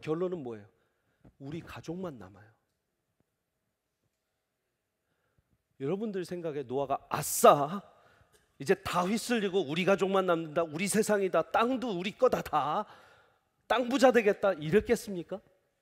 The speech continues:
여러분, 생각해 보세요. 여러분들 가족만 남기고, 달라스도 아니고, 텍사스도 아니고, 미국 땅도 아니고, 온 인류의 땅을 다 휩쓸어 버리고 딱 그 가족만 남는데,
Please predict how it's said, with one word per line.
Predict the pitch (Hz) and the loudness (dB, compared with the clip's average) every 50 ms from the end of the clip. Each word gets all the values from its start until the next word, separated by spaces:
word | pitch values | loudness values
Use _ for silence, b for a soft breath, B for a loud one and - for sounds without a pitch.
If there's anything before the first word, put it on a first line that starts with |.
| _ _ _ _ _ _ _ _ _ _ _ _ _ _ _ _ _ _ _ _ _ _ _ _ _ - | _ _ _ _ _ _ _ _ _ _ _ _ _ _ _ _ _ _ _ _ _ _ _ _ _ -6
여러분, | 220 247 254 | -4 -4 -4
생각해 | 202 - 214 262 247 - 240 208 | -6 -6 -8 -8 -8 -6 -8 -8
보세요. | 185 156 160 147 135 123 | -8 -6 -6 -8 -8 -6
여러분들 | 127 147 170 202 254 269 233 262 240 226 233 214 | -4 -2 -2 0 -2 -2 -2 -4 -6 -4 -6 -8
가족만 | - - 156 147 196 208 208 202 196 165 | -8 -10 -10 -8 -6 -4 -4 -4 -4 -2
남기고, | 143 139 139 156 147 160 170 185 | -2 -4 -4 -4 -8 -8 -8 -8
달라스도 | - - - 131 151 190 240 240 - 240 208 208 175 | -8 -8 -6 -2 2 2 2 2 0 -6 -6 -4 -4
아니고, | 139 131 135 135 135 | -4 -4 -6 -10 -12
텍사스도 | - - - - - 285 - - 247 - 247 208 | -14 -16 -10 -4 -4 -4 -4 -4 -8 -4 0 0
아니고, | 156 139 160 170 214 240 233 - B B B B B - | 0 0 -2 0 2 2 2 2 B B B B B -6
미국 | 147 175 240 247 269 - | -2 -2 -2 -2 0 2
땅도 | - 285 269 262 226 220 | 2 2 4 4 4 4
아니고, | 196 180 190 190 220 - - | 4 2 2 2 2 0 2
온 | 180 196 247 320 359 311 247 | 0 6 6 8 8 6 4
인류의 | 196 214 254 311 359 370 370 339 311 262 233 - - | 0 0 0 0 0 2 4 4 6 6 6 4 4
땅을 | - 247 226 220 226 285 294 - - | 4 4 4 4 2 0 -2 -2 -6
다 | - - 233 226 | 0 0 0 2
휩쓸어 | - 285 277 - - 320 269 240 | 2 -2 -6 -6 -2 0 0 2
버리고 | 208 214 208 208 269 254 B B B B B _ | 2 0 -2 -2 -4 -4 B B B B B _
딱 | - 277 247 - - | 4 4 4 4 0
그 | - 247 247 | -4 -4 -4
가족만 | - - 180 180 208 254 254 262 247 202 | -2 -4 -4 -2 0 0 2 2 0 0
남는데, | 170 147 147 156 170 160 143 - 113 | 0 -4 -4 -6 -8 -8 -10 -14 -18